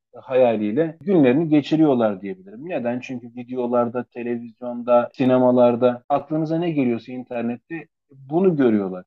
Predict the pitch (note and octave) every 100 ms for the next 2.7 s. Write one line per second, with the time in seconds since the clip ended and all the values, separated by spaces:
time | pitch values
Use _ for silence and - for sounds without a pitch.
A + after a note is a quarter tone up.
0 | _ - D3+ E3+ E3+ F3+ F3 E3+ D#3+ E3
1 | E3+ D#3+ E3+ E3+ E3 D#3 D3+ D3+ - D3+
2 | D3 C#3 C#3 D#3 D3+ D3 C3+